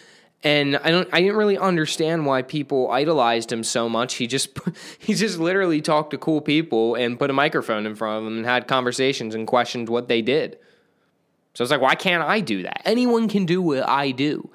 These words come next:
It's not I'm some, I, I don't know, God. I, I don't know how to, how to phrase it. Some over-evolutionized human being that's just so much greater than everyone else. It's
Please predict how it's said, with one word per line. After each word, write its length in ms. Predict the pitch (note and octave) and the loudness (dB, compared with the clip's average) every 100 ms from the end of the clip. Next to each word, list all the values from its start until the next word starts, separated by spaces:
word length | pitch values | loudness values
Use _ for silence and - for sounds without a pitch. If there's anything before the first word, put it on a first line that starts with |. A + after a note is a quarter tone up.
| - _ | -20 _
It's 220 | C3 - | -8 -2
not 180 | F3+ G3 D3 | 0 0 -2
I'm 340 | C#3+ C#3 C3 | -6 -6 -10
some, 540 | - - D3+ D3 C3 - - - - _ _ _ _ _ _ _ _ _ _ _ _ _ _ _ A2+ | -8 -2 -2 -2 -6 -12 -20 -20 -20 _ _ _ _ _ _ _ _ _ _ _ _ _ _ _ 0
I, 260 | C3+ C#3 | 2 4
I 160 | C3 C3+ | 4 4
don't 120 | C#3 | 4
know, 160 | C3 A2+ | 4 2
God. 640 | G#2 B2 A#2 A#2+ C3+ C3+ D3 D#3+ D#3+ D#3 - | 2 4 6 6 6 2 0 0 0 -2 0
I, 140 | B2 | 2
I 20 | B2+ | 4
don't 260 | B2+ C3+ | 4 4
know 140 | C3 A#2+ | 2 4
how 160 | B2 | 2
to, 240 | A#2+ A#2 A#2+ | 4 4 2
how 80 | |
to 100 | A#2+ | 0
phrase 260 | A2+ A#2+ A#2 | 2 2 2
it. 120 | A#2 | 2
Some 400 | A#2+ E3+ E3 D#3+ - - - - _ _ _ _ - _ _ - | 2 4 4 2 -4 -14 -20 -20 _ _ _ _ -20 _ _ 4
over-evolutionized 1300 | G#3 F#3 G#3+ G3 F3 F3+ F#3 - D#3 C#3+ C#3 C3 | 6 6 6 6 6 6 4 4 2 2 2 0
human 360 | - F3 D#3 C3+ | 0 2 2 0
being 420 | D3 D3+ C3+ A#2+ | 0 2 0 -2
that's 200 | A#2 - | -4 -4
just 280 | - B2+ - | -2 -2 0
so 180 | D3+ D#3 | 0 0
much 240 | C#3+ C3+ | 0 -4
greater 400 | - C3 D3+ A#2+ | -4 -2 -2 -4
than 160 | A2 A2 | -6 -6
everyone 480 | B2 C#3 B2+ A2+ C3 | -4 -2 -4 -4 -6
else. 240 | D3 - | -8 -10
It's 220 | A2+ - | -14 -14